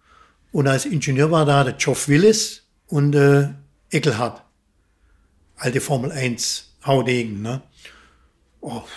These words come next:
denk ich mir, „Junge, Junge.“ Keiner hat so richtig Englisch gesprochen, ne? Von denen Jungs, ne? Aber irgendwie haben wir das dann zusammengekriegt, ne? Und da muss ich sagen, da haben wir wirklich, ich war so dann der Chefmechaniker und, äh,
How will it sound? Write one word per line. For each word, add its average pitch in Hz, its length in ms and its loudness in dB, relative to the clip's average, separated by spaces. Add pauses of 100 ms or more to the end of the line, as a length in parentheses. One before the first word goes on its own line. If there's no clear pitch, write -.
(220)
denk 110 140 -12
ich 113 80 -10
mir, 117 100 -12
„Junge, 127 220 -8
Junge.“ 120 320 -8 (580)
Keiner 135 300 2
hat 135 120 -2
so - 80 -12
richtig - 280 -8
Englisch 147 320 0
gesprochen, 156 520 0
ne? 139 240 0 (440)
Von 147 180 0
denen 151 240 4
Jungs, 156 320 2
ne? 139 100 4
Aber 147 220 0
irgendwie 160 300 0
haben 151 120 2
wir 143 100 2
das 143 200 2
dann 143 140 0
zusammengekriegt, 131 520 -2
ne? 139 240 -2 (380)
Und 143 100 -8
da 117 60 -6
muss 120 160 -4
ich 107 80 -6
sagen, 131 200 0
da 117 80 -4
haben 127 100 -4
wir 123 180 -4
wirklich, 139 540 -4 (1120)
ich - 200 -8
war 143 140 4
so 139 140 -2
dann 127 180 -2
der 117 80 -6
Chefmechaniker 165 760 0 (340)
und, 131 340 -4
äh, 123 280 0